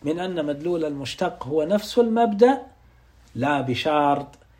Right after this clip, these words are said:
بحيث تكون اللا بشرطية قيدا من قيود المعنى. وقد ذكر قدس الله نفسه أنه سيأتي الكلام تفصيلًا في مطلب المحقق الدواني،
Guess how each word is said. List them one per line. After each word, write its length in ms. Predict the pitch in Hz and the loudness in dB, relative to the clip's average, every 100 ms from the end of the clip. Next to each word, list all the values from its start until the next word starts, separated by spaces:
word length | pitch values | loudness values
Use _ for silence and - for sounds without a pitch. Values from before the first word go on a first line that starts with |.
| _ _ | _ _
بحيث 300 | 131 160 147 | -2 0 0
تكون 460 | - 147 - 165 156 | -4 -8 -6 -6 -6
اللا 260 | 143 143 | -6 -6
بشرطية 580 | 143 139 151 143 151 175 | -6 -6 -6 -6 -6 -6
قيدا 840 | 175 185 220 233 208 156 147 143 143 - _ _ - - | -6 -2 2 4 2 0 0 -2 -10 -20 _ _ -20 -10
من 180 | 135 135 | -8 -8
قيود 680 | 135 127 156 175 202 233 233 _ _ 143 | -6 -4 -4 -4 -4 -4 -8 _ _ -2
المعنى. 760 | 135 127 120 120 120 117 123 123 _ _ _ | -2 -2 -6 -6 -6 -8 -10 -14 _ _ _
وقد 320 | 170 185 165 185 | -4 -2 0 -2
ذكر 240 | 185 156 | 0 -2
قدس 420 | 131 151 151 - | -2 -6 -4 -4
الله 280 | 170 151 139 | -2 -2 -4
نفسه 460 | 135 127 151 156 147 | -8 -8 -6 -4 -4
أنه 240 | 143 147 | -6 -6
سيأتي 460 | 147 208 220 - 156 | 2 2 2 -2 -6
الكلام 500 | 139 156 160 147 135 | -4 -2 0 0 -4
تفصيلًا 720 | 156 - - 151 175 214 - - - _ | -10 -10 -6 -2 2 2 0 -10 -20 _
في 200 | - 160 | -6 -2
مطلب 380 | 156 180 165 143 | 0 -2 -4 -4
المحقق 580 | 147 139 156 180 - - | -6 -6 -8 -10 -8 -8
الدواني، 720 | 135 135 139 143 131 131 127 | -6 -4 -2 -2 -2 -4 -6